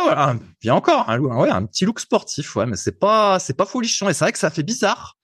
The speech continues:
à chaque fois de, euh, t'entraîner, t'entraîner, puis au final, après, euh,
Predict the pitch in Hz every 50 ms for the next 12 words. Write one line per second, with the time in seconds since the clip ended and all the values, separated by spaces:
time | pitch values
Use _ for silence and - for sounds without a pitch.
0 | _ - - 127 - 185 185 - - - 208 226 240 185 156 139 135 135 131 127
1 | 123 123 127 120 120 120 120 117 - 202 180 - - 208 202 220 208 - 160 139
2 | - - 160 147 180 233 330 320 - - 151 131 - - 156 151 180 240 269 190
3 | - - - 190 202 226 202 156 135